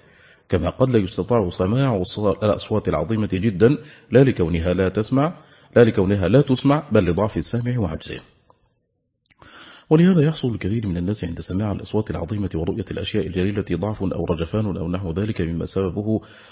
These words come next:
ضعفه عن الرؤية والسماع، لا لكون ذلك الأمر مما يمتنع رؤيته وسماعه. ولهذا وردت في الأخبار في قصة موسى عليه الصلاة والسلام وغيره بأن الناس إنما لا يرون الله في الدنيا للضعف والعجز، والله سبحانه وتعالى قادر على أن يقويهم على ما عجزوا عنه،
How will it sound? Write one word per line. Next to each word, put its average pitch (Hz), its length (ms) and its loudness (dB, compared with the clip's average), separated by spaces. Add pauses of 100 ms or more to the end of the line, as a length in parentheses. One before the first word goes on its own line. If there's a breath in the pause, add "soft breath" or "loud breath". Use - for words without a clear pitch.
(160 loud breath)
ضعفه 92 380 2
عن 82 160 -4
الرؤية 98 320 -2
والسماع، 95 500 -2 (340 soft breath)
لا 101 60 4
لكون 95 360 0
ذلك 95 300 -4
الأمر 101 280 -2
مما 90 300 -2
يمتنع 90 300 -4
رؤيته 85 500 -6
وسماعه. - 480 -8 (400 soft breath)
ولهذا 107 320 0
وردت 127 300 -2
في - 100 -10
الأخبار 107 440 -2
في - 120 -10
قصة - 360 -6
موسى 101 240 -4
عليه 95 220 -4
الصلاة 104 340 -4
والسلام 92 420 -4
وغيره 98 360 0 (400 loud breath)
بأن 113 240 2
الناس 104 300 -2
إنما 101 320 -2
لا 101 160 -2
يرون 98 320 -2
الله 98 260 -2
في - 100 -8
الدنيا 92 300 -4
للضعف 90 380 -4
والعجز، 87 480 -6 (360 soft breath)
والله 135 280 2
سبحانه 104 400 -4
وتعالى 92 420 -2 (120)
قادر 98 300 0
على 85 240 -2
أن 92 60 -4
يقويهم 92 580 -2
على 80 200 -2
ما 82 120 -4
عجزوا 85 400 -2
عنه، 143 140 0